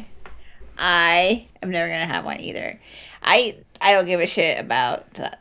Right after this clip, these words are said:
lions. I don't give a shit about tigers either. I have, like, I'm a little bit like, a little bit like, I like, uh, North American animals. I like an animal that I'm gonna see out in the wild. Like, that is more magical to me than, than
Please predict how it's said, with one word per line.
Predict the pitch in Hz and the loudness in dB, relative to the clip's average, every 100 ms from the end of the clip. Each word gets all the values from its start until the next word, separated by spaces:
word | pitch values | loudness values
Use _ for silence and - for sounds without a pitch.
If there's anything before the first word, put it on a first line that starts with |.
| - - | -20 -12
lions. | 104 - - - - - - - - | -8 -8 -10 -16 -20 -20 -20 -20 0
I | 214 | 2
don't | 247 | 2
give | 330 285 | 4 2
a | |
shit | 294 247 | 4 0
about | 190 165 | 2 2
tigers | - 160 151 135 | 2 0 0 -2
either. | 135 110 107 190 - - - - | -4 -4 -4 -6 -16 -18 -16 2
I | 427 587 554 403 | 6 6 8 4
have, | 262 | 6
like, | 254 | 4
I'm | 269 320 | 4 4
a | |
little | 339 381 | 0 0
bit | 330 330 | 6 8
like, | 311 294 302 - - | 8 6 2 -6 -2
a | - | 0
little | 294 277 | 2 4
bit | 285 | 4
like, | 262 262 | 4 6
I | 226 | 4
like, | 247 254 254 - - | 6 4 2 0 4
uh, | 233 233 | 6 6
North | 233 233 | 4 0
American | 240 226 - 165 | 2 -2 -2 -4
animals. | 156 123 143 | -4 -4 -4
I | - | 2
like | 202 214 | 4 4
an | - | 0
animal | 208 202 185 | -2 -2 0
that | 139 | 2
I'm | 175 | 2
gonna | 180 180 | 0 -2
see | - 196 | -2 0
out | 147 151 | 2 0
in | |
the | 151 | 0
wild. | 143 147 131 95 143 | 0 2 2 -2 -4
Like, | 175 | 4
that | 180 185 | 4 4
is | 214 | 2
more | 190 180 156 | -2 0 0
magical | 151 170 - 170 165 | 0 0 -2 -10 -10
to | - | -10
me | 165 160 | -8 -6
than, | 147 139 139 120 | -6 -8 -10 -12
than | 160 | -10